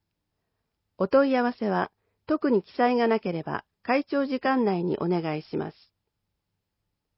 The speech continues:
令和二年十二月一日現在、市の人口、十三万七百九十人。令和二年十一月より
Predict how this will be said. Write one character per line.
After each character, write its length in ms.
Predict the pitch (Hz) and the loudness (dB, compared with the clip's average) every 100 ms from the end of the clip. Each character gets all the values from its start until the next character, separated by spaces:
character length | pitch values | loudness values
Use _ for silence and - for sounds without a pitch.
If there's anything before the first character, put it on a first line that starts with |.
| _ _ _ _ _ _ _ _ _ _ _ 220 | _ _ _ _ _ _ _ _ _ _ _ 4
令 220 | 302 285 | 6 6
和 120 | 226 | 4
二 160 | 202 190 | 2 2
年 240 | 175 170 _ - | -2 -6 _ -2
十 160 | 262 | 2
二 140 | 311 320 | 4 2
月 160 | 302 - - | -2 -6 -6
一 120 | 254 247 | -2 0
日 200 | 240 214 | -2 -2
現 280 | 226 208 | -2 -2
在、 240 | 165 165 - _ _ _ _ | -4 -12 -16 _ _ _ _
市 140 | - 294 | -2 2
の 140 | 240 | 2
人 260 | 180 180 180 | 0 -2 -2
口、 360 | 170 156 - _ _ _ _ _ _ | -6 -8 -10 _ _ _ _ _ _
十 160 | 220 302 | -2 0
三 360 | - 302 277 | 0 2 2
万 180 | 262 202 | 2 2
七 240 | 190 220 294 | 0 0 0
百 240 | 254 180 | -2 -8
九 260 | - 214 208 | -6 -4 -2
十 220 | 202 185 | -2 -2
人。 240 | 165 160 - _ _ _ _ _ _ _ _ | -6 -12 -14 _ _ _ _ _ _ _ _
令 200 | 247 302 | 2 4
和 140 | 247 208 | 4 2
二 140 | 185 | 0
年 220 | 170 151 - - | 0 -6 -8 -4
十 160 | 262 | -2
一 200 | 294 277 | 0 -2
月 280 | 277 269 220 | -2 -2 -2
よ 100 | 180 | -2
り 220 | 165 - | -2 -6